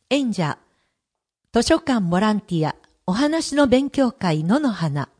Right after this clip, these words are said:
図書館の今月の本棚、一般。コーヒーでブレイクタイムはいかが？作品名、作者の順に読みます。優しさを忘れぬうちに、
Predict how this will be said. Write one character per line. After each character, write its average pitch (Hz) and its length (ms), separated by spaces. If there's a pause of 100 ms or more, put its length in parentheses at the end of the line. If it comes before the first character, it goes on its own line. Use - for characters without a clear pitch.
(960)
図 254 100
書 349 140
館 285 180
の 180 160
今 202 260
月 311 240
の 285 140
本 247 240
棚、 165 320 (200)
一 202 120 (180)
般。 208 320 (840)
コ 320 160
ー - 20
ヒ 320 280
ー - 20
で 185 320
ブ 143 120
レ 240 120
イ 349 60
ク - 100
タ 302 180
イ 262 80
ム 196 140
は 156 80
い 156 80
か 190 160
が？ 160 260 (1200)
作 240 380
品 302 300
名、 165 280 (260)
作 - 320
者 214 340
の 185 140
順 240 260
に 233 160
読 196 160
み 202 140
ま 202 180
す。 - 260 (800)
優 214 140
し 330 220
さ 277 340
を 208 100
忘 196 240
れ 294 140
ぬ 226 180
う 175 60
ち 175 220
に、 160 260